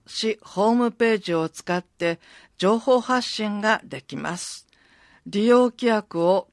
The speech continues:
確認の上、ぜひご利用ください。広報課、電話二五の一一五五。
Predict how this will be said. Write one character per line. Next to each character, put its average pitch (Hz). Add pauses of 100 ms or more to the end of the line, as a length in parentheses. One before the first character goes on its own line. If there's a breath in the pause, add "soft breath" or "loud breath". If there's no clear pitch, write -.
確 156
認 214
の 185
上、 170 (320 soft breath)
ぜ 247
ひ -
ご 151
利 156
用 151
く -
だ 147
さ 156
い。 - (840 soft breath)
広 208
報 196
課、 165 (100)
電 170
話 165
二 196
五 180
の 165
一 240
一 -
五 156
五。 139